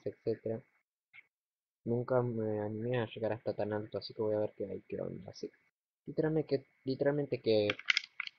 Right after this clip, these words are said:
quiero que vean cómo se descarga un auto, así de paso los ayudo un poco. El G T Nissan ya lo tengo. El Dorette lo tengo. Corvette, no.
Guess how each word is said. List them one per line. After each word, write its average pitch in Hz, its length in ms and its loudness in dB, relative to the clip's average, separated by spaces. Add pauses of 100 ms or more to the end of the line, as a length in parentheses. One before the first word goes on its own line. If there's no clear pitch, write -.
(160)
quiero 127 220 6
que 131 100 6
vean 131 300 6
cómo 117 200 0
se 113 140 -2
descarga 110 300 2
un 113 100 2
auto, 117 320 4
así 120 220 0
de 117 120 4
paso 113 220 -2
los 107 140 0
ayudo 117 280 0
un 120 100 0
poco. 120 380 0 (1040)
El 113 180 -4
G 123 160 -2
T 120 280 4
Nissan 127 580 0
ya 120 60 0
lo 110 120 2
tengo. 147 580 2 (2250)
El 107 180 0
Dorette 113 300 4
lo 107 140 0
tengo. 127 560 2 (1500)
Corvette, 113 540 2 (160)
no. 120 420 -2